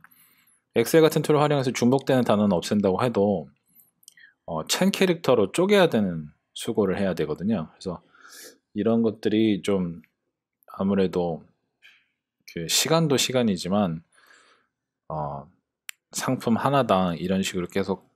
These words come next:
관리하시는 거는 좀 힘드니까 저희는 이 과정을 순식간에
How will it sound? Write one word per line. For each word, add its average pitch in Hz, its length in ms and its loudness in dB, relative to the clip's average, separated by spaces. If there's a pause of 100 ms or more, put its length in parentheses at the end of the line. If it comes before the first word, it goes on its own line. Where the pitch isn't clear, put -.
(100)
관리하시는 92 680 -2
거는 85 300 -4
좀 85 220 -8
힘드니까 92 880 -4 (1000)
저희는 92 300 -2
이 90 160 -2
과정을 90 320 -4
순식간에 85 800 -2